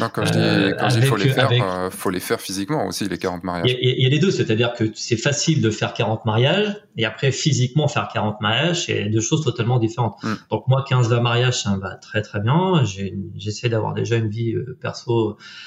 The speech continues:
Speaker 2: euh, c'est important. Euh, surtout, je me suis rendu compte d'une chose, c'est que tous les métiers que j'ai faits,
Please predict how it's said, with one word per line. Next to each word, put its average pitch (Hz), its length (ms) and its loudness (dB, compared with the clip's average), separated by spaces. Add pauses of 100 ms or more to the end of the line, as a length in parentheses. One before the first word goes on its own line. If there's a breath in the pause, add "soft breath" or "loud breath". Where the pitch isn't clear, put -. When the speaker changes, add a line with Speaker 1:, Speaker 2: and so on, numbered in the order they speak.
(280 loud breath)
Speaker 2:
euh, - 480 -4 (360)
c'est - 200 -6
important. 156 640 -2
Euh, 101 180 -8 (160)
surtout, - 360 -4
je 117 60 2
me 120 80 4
suis - 120 -2
rendu 117 140 2
compte 113 160 -2
d'une 110 160 0
chose, - 680 -2
c'est - 180 -6
que - 120 -14
tous 170 140 2
les 156 80 4
métiers 139 300 2
que 101 60 -2
j'ai 107 140 0
faits, 185 260 -4